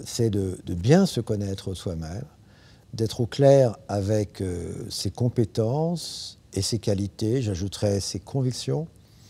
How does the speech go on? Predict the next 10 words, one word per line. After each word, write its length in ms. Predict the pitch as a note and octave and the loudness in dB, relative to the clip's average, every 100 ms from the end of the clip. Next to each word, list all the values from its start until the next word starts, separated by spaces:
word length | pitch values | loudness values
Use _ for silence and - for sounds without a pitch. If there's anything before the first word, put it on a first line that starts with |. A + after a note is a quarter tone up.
| - - - - | -20 -20 -20 -6
pour 100 | - | -4
pouvoir, 480 | G#2+ B2+ C3 C3 A2 | 0 6 8 8 6
euh, 160 | G#2 G2 E2+ - | 2 0 -4 -6
répondre 520 | G2 B2 - C3+ G#2+ | 0 0 2 0 2
au 60 | A2 | 2
mieux 440 | G#2 A#2+ C3+ C3+ A#2 - - - - - - | 4 4 4 2 -4 -16 -20 -20 -20 -14 -4
aux 160 | G2+ | 0
enjeux 300 | A2 G#2 A2 | 2 2 2
du 100 | G#2+ | 2
groupe. 260 | F2+ D#2+ - | 0 -4 -10